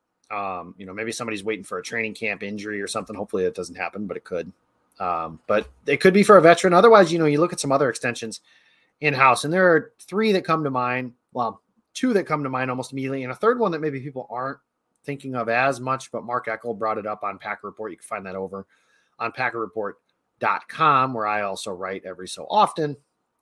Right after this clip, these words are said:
uh, is there's these three guys. Uh, Elgton Jenkins is number one. And Elgton is, um, the Packers told Albert Breer last year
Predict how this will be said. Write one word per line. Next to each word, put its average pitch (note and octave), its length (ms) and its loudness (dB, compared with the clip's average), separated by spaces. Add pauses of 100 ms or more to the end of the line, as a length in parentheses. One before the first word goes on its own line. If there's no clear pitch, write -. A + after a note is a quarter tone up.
uh, A2 360 -4
is A#2+ 360 -8 (500)
there's C#3 240 -2 (100)
these D3 180 -2
three B2+ 180 -6
guys. C#2+ 240 -10 (400)
Uh, F2+ 120 -10
Elgton D#3+ 280 0
Jenkins D3+ 480 -2
is A2+ 120 -8
number A2+ 260 -2
one. B2+ 260 -6 (1040)
And A2 240 -10
Elgton C3 380 -4
is, G#2+ 440 -8 (100)
um, F#2 560 -8 (840)
the - 80 -10
Packers E3 420 2
told D3+ 220 2
Albert D3+ 380 4
Breer C#3 340 0
last C3 400 -2
year B2 340 -6